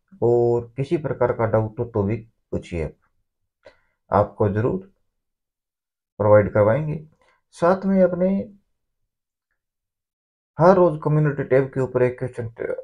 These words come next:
करता हूँ मैं, उसका answer उसके next डे या उसके next day अपने apply देते हैं आपको videos के रूप में। Numerical ज़्यादा रहते हैं उसके अंदर, numerical series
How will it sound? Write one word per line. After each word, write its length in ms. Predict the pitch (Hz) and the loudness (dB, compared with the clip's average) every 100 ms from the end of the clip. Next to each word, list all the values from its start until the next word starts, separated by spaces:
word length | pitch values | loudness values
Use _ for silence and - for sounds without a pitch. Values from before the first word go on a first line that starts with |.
| _ _ - | _ _ -4
करता 260 | 107 - | -4 0
हूँ 200 | 151 147 165 | -2 -2 -6
मैं, 120 | 196 - _ _ _ _ _ _ _ _ | -10 -14 _ _ _ _ _ _ _ _
उसका 320 | - 135 - 98 | -2 -2 4 4
answer 360 | 113 135 156 147 | 4 0 -4 -4
उसके 360 | 123 - 151 170 151 | -4 -4 -2 -2 -2
next 340 | 110 127 - 123 | -2 -2 -4 -2
डे 140 | 151 | 2
या 160 | 160 135 | 4 4
उसके 380 | 123 127 - 117 | 2 -2 -4 -4
next 280 | 117 113 - | -4 -8 0
day 100 | 131 | 0
अपने 240 | 120 127 180 - 107 | 2 -4 -8 -8 -6
apply 280 | 104 101 104 - - | 0 0 0 -10 -10
देते 340 | 98 98 95 104 | -4 -2 -2 -2
हैं 140 | 98 | -4
आपको 280 | 85 - 87 | -8 -6 -6
videos 300 | 87 85 - | -6 -8 -8
के 120 | - | -12
रूप 140 | - | -12
में। 160 | - 92 _ _ _ _ _ _ | -12 -16 _ _ _ _ _ _
Numerical 520 | 113 110 123 156 160 180 | 0 4 4 4 2 4
ज़्यादा 240 | 147 139 | 6 6
रहते 240 | 131 127 151 | 6 4 0
हैं 80 | |
उसके 260 | 151 151 151 | -2 -4 -8
अंदर, 240 | 151 165 - | -6 -8 -4
numerical 480 | 127 123 123 123 117 | -2 2 0 2 0
series 340 | - 110 110 | 0 -4 -4